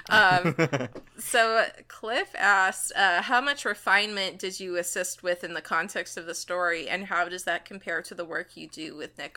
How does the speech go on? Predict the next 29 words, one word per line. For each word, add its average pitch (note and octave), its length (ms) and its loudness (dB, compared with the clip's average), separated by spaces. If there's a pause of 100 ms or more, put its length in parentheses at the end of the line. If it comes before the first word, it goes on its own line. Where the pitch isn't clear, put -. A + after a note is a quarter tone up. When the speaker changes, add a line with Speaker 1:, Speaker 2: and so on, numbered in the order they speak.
Speaker 1:
on D#3+ 260 -10
Voidfarer?" E3 640 -4 (400)
Um, F#3+ 400 2
the G3 400 2
sort A3 220 -4
of F#3+ 100 -2
backstory F3 680 2
here E3 300 -4
is E3+ 260 -6
that D#3+ 320 -2 (320)
on, F3 460 0 (400)
on G#3 220 2
my D#4 220 8
seasons F#3 760 -6
of F3 220 -4
Fables F3 680 -6
and F#3+ 260 -2
on E3 280 0
Tales F#3+ 260 -4
of F3+ 120 -14
the F3 100 -8
Voidfarer, E3 560 -6
Tom F#3 260 0
sort F3 240 -4
of E3+ 160 -6
helps - 380 -4
us, - 260 -10
like, E3+ 400 -6
uh, E3+ 280 -2